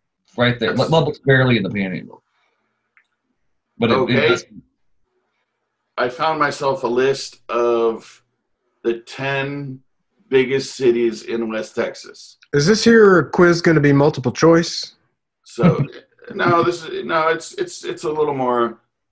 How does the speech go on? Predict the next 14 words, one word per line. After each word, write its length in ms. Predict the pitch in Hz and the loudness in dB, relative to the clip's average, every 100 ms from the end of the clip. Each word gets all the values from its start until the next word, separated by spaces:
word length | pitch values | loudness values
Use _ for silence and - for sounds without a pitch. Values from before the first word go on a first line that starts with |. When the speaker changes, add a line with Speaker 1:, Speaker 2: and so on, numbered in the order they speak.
| _ | _
Speaker 2:
it's 120 | - 135 | -20 -8
a 40 | |
little 140 | 139 | -6
more 200 | 127 120 | -2 0
organic 480 | 120 113 110 107 104 | 0 0 -4 -10 -10
than 120 | 104 104 | -12 -10
that, 220 | 101 104 | -8 -8
a 40 | |
little 160 | 104 107 107 | -8 -10 -6
more, 140 | 110 | -4
Speaker 3:
Okay. 280 | 127 147 123 - _ _ _ _ | 0 0 -2 -6 _ _ _ _
All 120 | 113 | -4
right. 200 | 120 113 | -2 -2
Speaker 2:
um, 400 | 95 87 87 73 | -4 -12 -16 -20